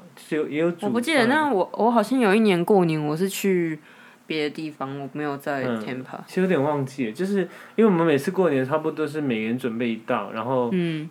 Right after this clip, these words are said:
Speaker 1: 就可能玩，就是
Speaker 2: 玩游戏，
Speaker 1: board game 啊，
Speaker 2: 桌游，对。
Speaker 1: 桌游，对啊，然后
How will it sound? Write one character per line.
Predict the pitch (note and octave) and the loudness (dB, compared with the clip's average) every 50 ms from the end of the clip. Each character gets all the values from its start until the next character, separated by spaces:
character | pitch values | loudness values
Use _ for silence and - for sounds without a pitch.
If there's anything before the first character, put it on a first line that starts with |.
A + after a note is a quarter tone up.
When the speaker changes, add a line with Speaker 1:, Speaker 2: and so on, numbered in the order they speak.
| - _ | -14 _
Speaker 1:
就 | - D3+ C#3 B2+ | -6 -4 -4 -4
可 | B2 - - | -4 -6 -6
能 | A2+ A2 A2+ A#2+ B2 | -6 -4 -4 -2 -2
玩， | A#2 A2+ A#2 A#2 A#2 A#2+ A#2+ | -2 -2 -2 -2 -4 -4 -6
就 | - C3 B2+ | -8 -8 -4
是 | E3 | -2
Speaker 2:
玩 | E3+ E3+ | 0 2
游 | E3+ E3 D#3+ | 2 0 0
戏， | D#3+ - - F3+ | -2 -2 -2 0
Speaker 1:
board | D#3 C#3 C#3+ E3+ E3+ E3+ | 2 2 4 4 4 4
game | C#3+ D#3 D3 C#3 C3+ A#2+ | 4 4 4 2 2 0
啊， | A#2 A#2 A#2 | -2 -2 -2
Speaker 2:
桌 | A#2 - D#3 D3+ | -2 0 0 0
游， | D3 | 0
对。 | C3 B2 | 0 -2
Speaker 1:
桌 | A2+ A2 | -2 -4
游， | G#2+ | -6
对 | G#2+ - B2 A#2 A#2 | -4 -2 -2 -2 -2
啊， | A2+ A2 A2 A2+ A#2 A#2+ | -2 -4 -6 -6 -8 -8
然 | A#2+ A#2 A#2 | -8 -6 -4
后 | B2 B2+ B2+ B2 A#2+ | -4 -2 -4 -4 -6